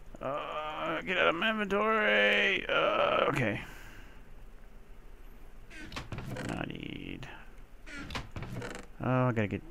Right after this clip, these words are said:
I gotta se-, get all this stuff separated out off camera. It's ridiculous.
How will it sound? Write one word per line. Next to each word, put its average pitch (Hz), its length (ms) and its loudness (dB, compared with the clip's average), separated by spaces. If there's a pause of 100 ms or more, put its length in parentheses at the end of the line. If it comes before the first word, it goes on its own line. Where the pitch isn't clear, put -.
(120)
I 131 60 2
gotta 110 200 2 (260)
se-, 104 280 4
get 110 120 2
all 107 140 4
this 98 140 -2
stuff - 280 0
separated 98 460 0
out 95 200 0
off 95 220 -4
camera. 101 440 0 (720)
It's - 140 -10
ridiculous. 92 720 -2